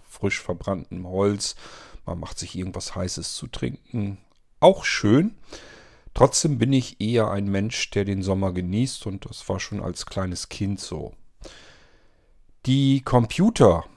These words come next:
die genießen den Sommer eher nicht so. Die haben meistens eine ganze Menge zu tun. Jetzt gibt es einmal die Computer, um die wir uns nicht so unbedingt kümmern müssen, es sei denn, die haben da sowieso schon irgendein Problem, ein technisches.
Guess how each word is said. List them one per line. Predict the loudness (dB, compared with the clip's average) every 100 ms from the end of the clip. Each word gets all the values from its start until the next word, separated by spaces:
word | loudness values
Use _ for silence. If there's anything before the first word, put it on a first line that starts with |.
| -20 -14 -2
die | 0 2
genießen | 0 2 2 0 0
den | 2 2
Sommer | 2 2 4 2 0 -2
eher | -2 0
nicht | 0 -2 -4
so. | -4 -2 -2
Die | -4 -4
haben | -2 -2 -2
meistens | -2 -4 -6 -6
eine | -4 -4
ganze | -4 -4
Menge | -4 -4 -6
zu | -8 -12
tun. | -6 -6 -6
Jetzt | -10 -10 -10
gibt | -8 -6 -6
es | -6
einmal | -4 0 2 0
die | 0 -4
Computer, | -4 -4 -4 0
um | 0 0
die | -2
wir | 0
uns | -2 -2
nicht | -4 -2
so | -2
unbedingt | 2 4 6 4 2 0
kümmern | 0 2 2
müssen, | 0 -2
es | -2 0
sei | 0 2
denn, | 0 -2
die | -4
haben | -4
da | -4 -4
sowieso | -4 -4 -2 -2
schon | -2
irgendein | -2 -2 -2 -6
Problem, | -4 -6 0 0
ein | 0 -4
technisches. | -6 -6 -4 -2 -2 -4